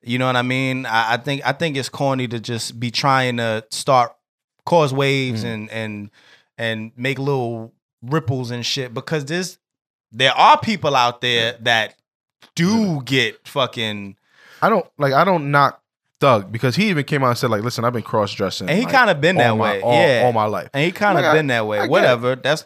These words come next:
Speaker 1: that's, you know, if, if that's what you wanna do, that's
Speaker 2: I
Speaker 1: what you wanna do.
Speaker 2: just, I, I
Speaker 1: But I
Speaker 2: don't
Speaker 1: feel like just coming out of nowhere and just saying, "Oh, you know what? Now I wanna,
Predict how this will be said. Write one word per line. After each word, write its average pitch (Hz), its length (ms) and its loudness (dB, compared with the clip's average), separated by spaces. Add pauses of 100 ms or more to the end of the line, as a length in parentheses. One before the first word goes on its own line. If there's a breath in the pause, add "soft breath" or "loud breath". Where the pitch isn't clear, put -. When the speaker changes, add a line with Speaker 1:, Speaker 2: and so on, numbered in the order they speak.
Speaker 1:
that's, 151 260 -4
you 151 180 -8
know, 123 220 -2
if, 131 160 -12
if 120 140 -8
that's 131 200 -4
what 139 140 -12
you 143 60 -6
wanna 131 260 -6
do, 131 140 -8
that's 127 140 -2
Speaker 2:
I - 20 -4
Speaker 1:
what 156 80 -4
you 180 100 -2
wanna 127 200 -4
do. 107 180 -8
Speaker 2:
just, 120 180 -12 (220)
I, 113 60 -6
I - 80 -6 (140)
Speaker 1:
But 135 120 0
I - 20 4
Speaker 2:
don't 151 100 2
Speaker 1:
feel 190 120 2
like 156 160 4
just 156 160 -8
coming 165 240 -2
out 147 120 2
of 139 60 -6
nowhere 139 400 -2
and 127 80 -6
just 123 160 -10
saying, 131 240 -6
"Oh, 160 160 -6
you 139 140 -6
know 151 100 -4
what? 151 240 0
Now 135 340 -2
I - 40 -4
wanna, 127 480 -4